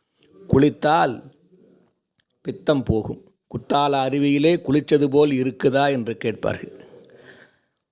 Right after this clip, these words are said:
வரதகாசியார் சொல்லுவார், அருவி நீரிலே குளிக்கின்ற பொழுது பித்தம் சம்பந்தப்பட்ட நோய்கள் தீரும்.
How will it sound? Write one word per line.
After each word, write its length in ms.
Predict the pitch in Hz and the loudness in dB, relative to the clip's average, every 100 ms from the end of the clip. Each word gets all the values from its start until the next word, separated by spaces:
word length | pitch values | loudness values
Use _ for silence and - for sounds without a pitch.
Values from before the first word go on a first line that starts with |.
| _ | _
வரதகாசியார் 680 | 120 135 165 147 - 110 - | -6 -2 -2 -2 -4 -4 -4
சொல்லுவார், 380 | 104 101 - - - - - - - - _ _ - - - - - | -6 -6 -8 -12 -20 -20 -20 -20 -20 -20 _ _ -20 -20 -20 -20 -12
அருவி 340 | - 165 233 240 | -2 2 2 0
நீரிலே 300 | 202 185 175 | -4 -4 -6
குளிக்கின்ற 600 | - 185 196 185 156 151 | 0 0 2 2 4 4
பொழுது 280 | 165 180 202 | 6 4 4
பித்தம் 420 | 175 165 202 180 | 0 0 -2 0
சம்பந்தப்பட்ட 520 | 165 156 143 131 127 | 0 0 0 0 -2
நோய்கள் 520 | 127 151 165 139 123 | 0 4 4 2 -6
தீரும். 360 | - 117 - | -4 -6 -6